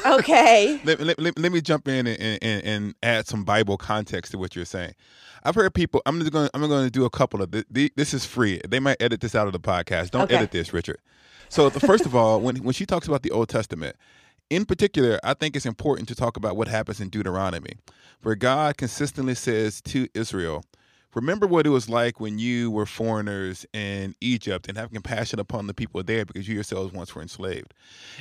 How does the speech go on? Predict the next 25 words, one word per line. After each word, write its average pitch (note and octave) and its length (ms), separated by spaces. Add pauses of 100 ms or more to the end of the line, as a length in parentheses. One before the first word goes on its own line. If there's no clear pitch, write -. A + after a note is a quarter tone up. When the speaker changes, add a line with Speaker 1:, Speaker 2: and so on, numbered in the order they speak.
Speaker 2:
And D#3 100
so G3+ 160
what F3 240
he F#3 180
is E3+ 120
saying G3 360
then F#2+ 400
is A#2+ 120
that, F#2 200 (120)
is D3+ 260
that B2+ 260 (260)
Israel's E3 540
own D3 580 (500)
experience B2 760 (100)
of G#2+ 480 (200)
displacement B2 920 (640)
was C#3 120
supposed D#3 380
to C#3+ 60
create C#3+ 360
in B2 220
them A2+ 420 (140)
a, G#2 720 (140)
a A2+ 100
sensibility B2 880